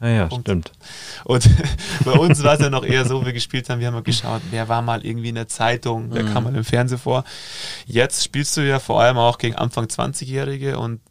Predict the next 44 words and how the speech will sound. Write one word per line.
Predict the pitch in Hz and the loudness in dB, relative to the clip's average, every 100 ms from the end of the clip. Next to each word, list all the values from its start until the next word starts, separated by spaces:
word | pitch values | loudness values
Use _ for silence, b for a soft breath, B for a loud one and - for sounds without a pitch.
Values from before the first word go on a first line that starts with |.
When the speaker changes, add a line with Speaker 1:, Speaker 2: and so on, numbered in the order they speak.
| _ | _
Speaker 2:
die | 110 120 135 - - _ - | -2 -2 -4 -8 -14 _ -6
wachsen | 107 - - | -4 -2 -4
ja | 123 | -4
mit | 117 | -4
den | 117 | -4
Medien | 110 110 104 | -4 -4 -4
auf. | 113 113 | -4 -4
Das | 120 110 | -2 -2
Speaker 3:
Mhm. | |
Speaker 2:
heißt, | 110 117 - B B B | -2 -4 -6 B B B
im | - | -4
Endeffekt, | 113 - - 139 - - | -2 -2 0 -2 -4 -10
normalerweise | 113 110 113 123 139 139 143 131 | -6 0 2 4 4 4 2 0
jemand, | 113 117 117 113 | -4 -4 -4 -4
der | 107 107 | -4 -4
da | 107 | -4
wirklich | 117 117 107 | -6 -6 -6
auf | - | -6
TikTok | 123 - - | -8 -8 -10
unterwegs | 107 104 113 120 | -8 -6 -6 -6
ist, | 120 - | -6 -2
der | 107 | -4
kennt | - 127 - | -2 -6 -6
dich. | 110 - | -12 -6
Oder | 110 | -4
der | 113 | -4
den | 110 | -6
Fußball | - 123 123 113 | -4 0 0 0
liebt, | 120 - | -2 -4
der | 113 | -6
kennt | - 120 120 | -4 -4 -2
dich, | 117 | -2
Speaker 3:
Mhm. | |
Speaker 2:
weil | 107 | -2
du | 113 | -2
bist | 127 - | -4 -4
einfach | 113 113 - | -6 -6 -8
jetzt | 113 - | -10 -10
omnipräsent | 113 113 110 113 110 | -8 -8 -8 -8 -8
aktuell. | 110 - - 110 113 B B B B B B _ | -8 -8 -8 -8 -8 B B B B B B _
Ist | 120 123 139 | -4 -2 -2
es | 127 | -2
dann, | 123 123 120 - | 0 0 -2 -6
ähm, | - 107 104 | -6 -4 -6